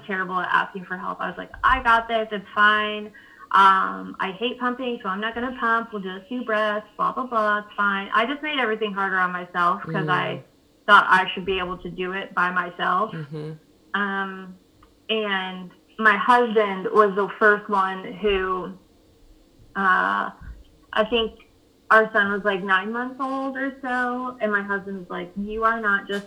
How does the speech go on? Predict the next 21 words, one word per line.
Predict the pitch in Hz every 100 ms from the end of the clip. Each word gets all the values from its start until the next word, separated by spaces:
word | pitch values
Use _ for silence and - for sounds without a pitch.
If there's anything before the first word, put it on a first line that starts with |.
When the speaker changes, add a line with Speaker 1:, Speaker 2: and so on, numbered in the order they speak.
| -
Speaker 1:
tired. | 185 185 190 196
There | - 180 -
is | 185 -
something | 180 175 185 180
wrong. | 175 180 -
Speaker 2:
Mm. | 180 185
Speaker 1:
Like, | 170 - - - _ _
please, | - 214 214 208 -
could | 202 180
you | 196 185
get | 180 175 -
some | 180
help?" | 175 180 - - - _ _ _ _ _ _ _
So | - 208 196 190 - -
I | 220
had | 269 254
been | 247 233
on, | 226 220 220 - -
um, | 196 185 185 -
anti-anxiety | 208 214 214 202 185 190 190 196 190
stuff | 185 180